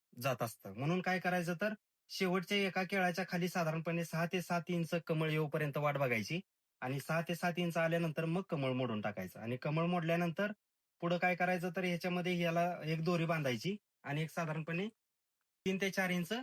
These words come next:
आतमध्ये ओढून ह्याच्यामध्ये दोरी ह्याला बांधायची. असं करण्यानं काय होईल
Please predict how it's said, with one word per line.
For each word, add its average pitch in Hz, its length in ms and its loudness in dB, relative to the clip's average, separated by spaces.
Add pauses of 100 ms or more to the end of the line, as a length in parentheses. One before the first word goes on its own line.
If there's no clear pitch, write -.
आतमध्ये 160 440 -2
ओढून 151 280 -2
ह्याच्यामध्ये 143 600 -4
दोरी 147 320 -2
ह्याला 131 240 -2
बांधायची. 107 520 -4 (180)
असं 143 220 -4
करण्यानं 185 380 0
काय 175 160 0
होईल 147 300 -2